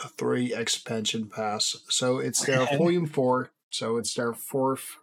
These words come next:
Speaker 1: edition using the expansion pass. I haven't played Xenoblade Chronicles three yet because I can't make it through two,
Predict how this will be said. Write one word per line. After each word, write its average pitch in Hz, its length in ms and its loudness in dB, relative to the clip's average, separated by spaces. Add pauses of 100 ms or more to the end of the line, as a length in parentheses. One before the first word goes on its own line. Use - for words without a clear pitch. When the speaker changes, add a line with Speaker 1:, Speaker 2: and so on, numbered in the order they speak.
(160)
Speaker 1:
edition 120 680 0 (180)
using 120 340 2
the 117 80 2
expansion 120 520 -2
pass. 117 420 -6 (160)
I 151 120 4
haven't 180 260 2
played 170 220 4
Xenoblade 143 500 2
Chronicles 131 540 0 (220)
three 131 260 2
yet 151 220 2
because 131 380 0
I 131 260 0 (140)
can't 127 300 0
make 120 260 -2
it 117 120 -6
through 113 280 -6
two, - 340 -8